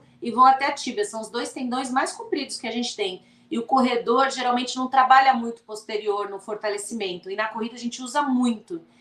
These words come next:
E aí eu tenho uma tendinitezinha bem chata no meu isquiotibial.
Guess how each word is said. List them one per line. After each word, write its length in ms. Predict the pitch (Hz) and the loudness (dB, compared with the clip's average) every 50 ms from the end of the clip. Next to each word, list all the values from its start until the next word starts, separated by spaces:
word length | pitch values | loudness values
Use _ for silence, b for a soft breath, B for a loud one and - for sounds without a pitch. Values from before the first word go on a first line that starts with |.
| b b b | b b b
E 80 | 214 220 | 0 2
aí 140 | 226 233 | 2 2
eu 100 | 240 240 | 2 -2
tenho 160 | 247 254 247 247 | -2 -4 0 2
uma 120 | 262 254 | 2 2
tendinitezinha 840 | 254 262 254 240 240 233 247 254 - 240 226 - 214 254 262 262 | 2 0 -4 -2 -2 -2 -2 -4 -4 -8 -12 -10 -6 -4 -2 -2
bem 340 | 220 214 - - 294 330 392 | -4 -4 -6 -4 -4 -2 -2
chata 380 | - - - 269 254 254 254 247 | -2 2 4 4 4 4 2 -2
no 100 | 247 247 | -4 -4
meu 160 | 240 240 247 | -2 -2 -4
isquiotibial. 840 | 240 - - 262 - - - 214 - 240 214 175 160 - - - | -6 -8 -10 -12 -12 -12 -12 -10 0 4 4 6 6 4 2 -4